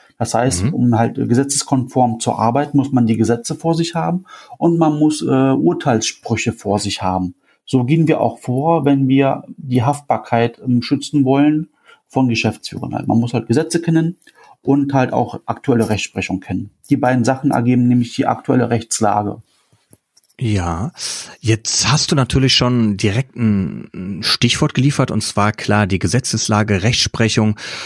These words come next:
Speaker 2: Und ich merk's auch wirklich in der täglichen Arbeit, dass sehr viel immer durcheinander gehauen
Speaker 1: Mhm.
Speaker 2: wird, ne? Dann, dann, dann fällt einmal das Begriff der Landesbauordnung, dann zitiert man irgendeine D G U V-Information, dann wird eine A-S-R-Regel dazwischen gehauen und, ähm, dann, dann fängt einer mit dem Arbeitsschutzgesetz an.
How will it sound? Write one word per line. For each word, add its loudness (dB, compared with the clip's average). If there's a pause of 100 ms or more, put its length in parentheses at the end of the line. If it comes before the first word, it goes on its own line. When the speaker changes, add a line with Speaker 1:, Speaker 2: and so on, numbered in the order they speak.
(200)
Speaker 2:
Und 0 (160)
ich 2
merk's 2
auch 0
wirklich 0
in 2
der 4
täglichen 0
Arbeit, 2
dass -4
sehr 2
viel 0
immer 2
durcheinander 2
gehauen 0
Speaker 1:
Mhm. -4
Speaker 2:
wird, -6
ne? 2
Dann, 2
dann, 0
dann -2
fällt 0
einmal 2
das 2
Begriff -2
der 2
Landesbauordnung, 0
dann 0
zitiert 0
man 0
irgendeine 0
D 0
G 0
U -2
V-Information, 0 (460)
dann 2
wird 2
eine -2
A-S-R-Regel 2
dazwischen 0
gehauen 4
und, -2
ähm, -2
dann, 0
dann 0
fängt -2
einer 2
mit 2
dem -4
Arbeitsschutzgesetz 0
an. 2